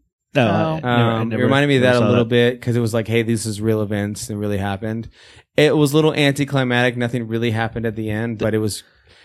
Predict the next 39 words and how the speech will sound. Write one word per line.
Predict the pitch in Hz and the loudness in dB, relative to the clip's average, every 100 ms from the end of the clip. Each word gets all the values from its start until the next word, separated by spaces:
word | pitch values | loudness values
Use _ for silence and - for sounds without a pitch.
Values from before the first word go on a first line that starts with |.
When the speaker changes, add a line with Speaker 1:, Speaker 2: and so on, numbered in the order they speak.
| _ | _
Speaker 3:
it's | 139 131 | -4 0
interesting | 156 143 139 | 0 0 0
to | 135 | 0
see | 117 135 120 | 2 2 4
how | 117 117 | 2 2
our | 107 113 110 | 0 0 -2
nation | 110 107 - | -4 -4 -4
really | 101 104 98 | -4 -2 -2
does | 95 95 | -2 -4
get | 90 95 - | -6 -8 -8
weapons | 98 95 87 85 82 | -8 -6 -8 -12 -12
and | 82 92 | -8 -2
Speaker 1:
There, | - | -2
Speaker 3:
how | - | 0
Speaker 1:
there's | 160 170 | 0 2
Speaker 3:
we | 190 | 2
Speaker 1:
a | |
Speaker 3:
sell | 147 | 2
them | 131 | 4
to | 175 | 4
Speaker 1:
new, | 180 131 | 4 4
Speaker 3:
others. | 110 | 4
Speaker 1:
uh, | 98 98 - _ _ _ _ | 2 -2 -6 _ _ _ _
a | 117 | -4
new | 123 135 131 127 117 - - | 2 2 4 2 -2 -8 -2
one | 127 123 | 0 2
with | 117 92 | -2 0
Brad | 113 113 95 | 2 2 2
Pitt | - 139 - | 2 2 2
on | 107 101 | 2 2
Netflix | 110 - - 90 104 | 2 0 -2 0 2
right | 92 | 2
now | 95 90 | 2 2
called | 95 92 | 0 2
War | 98 | 2
Machine. | 107 87 - 85 82 - _ - | 2 0 0 0 -2 -8 _ -12
It's | 107 90 | -4 -2
like | 92 | 2
a | 78 | 2